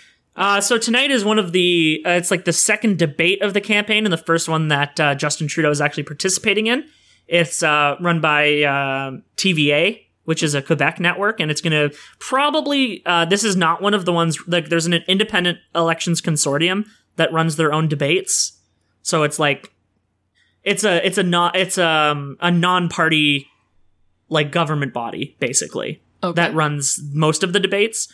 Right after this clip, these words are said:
Speaker 1: This is one of the ones that's actually run by a network, and so it doesn't have to, like, cover broad policy, and it's probably gonna be very Quebec focused.
Speaker 2: Uh-huh.
Speaker 1: Um, but Jagmeet Singh's numbers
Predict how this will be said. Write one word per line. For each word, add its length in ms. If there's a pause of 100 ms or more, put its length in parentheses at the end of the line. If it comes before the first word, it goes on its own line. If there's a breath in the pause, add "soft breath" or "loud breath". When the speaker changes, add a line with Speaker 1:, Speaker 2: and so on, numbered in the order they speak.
(140 soft breath)
Speaker 1:
This 180
is 100
one 140
of 80
the 80
ones 140
that's 120
actually 240
run 200
by 100
a 80
network, 480
and 120
so 120
it 40
doesn't 200
have 240
to, 100
like, 160
cover 300
broad 260
policy, 460 (200 loud breath)
and 80
it's 80
probably 300
gonna 160
be 80
very 260
Quebec 440
focused. 640 (340 soft breath)
Speaker 2:
Uh-huh. 160
Speaker 1:
Um, 260
but 120
Jagmeet 400
Singh's 500
numbers 640